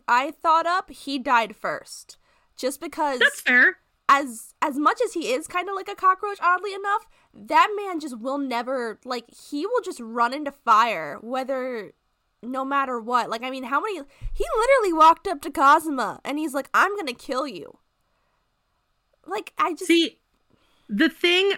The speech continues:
Speaker 2: see, so that's where I went first with it, too, but then I was thinking,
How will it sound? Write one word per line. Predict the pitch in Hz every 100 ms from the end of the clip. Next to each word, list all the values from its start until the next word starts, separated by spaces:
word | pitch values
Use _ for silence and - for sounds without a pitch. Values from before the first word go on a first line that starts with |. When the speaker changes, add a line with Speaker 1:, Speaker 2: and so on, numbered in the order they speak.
| -
Speaker 2:
see, | 349 339 -
so | 254 320
that's | 240 262 339
where | 403 392 -
I | 175 180
went | 190 247 247
first | - 247 247 254
with | 247
it, | 226 -
too, | - 226
but | 247
then | 240
I | 247
was | 269 262
thinking, | 277 269 254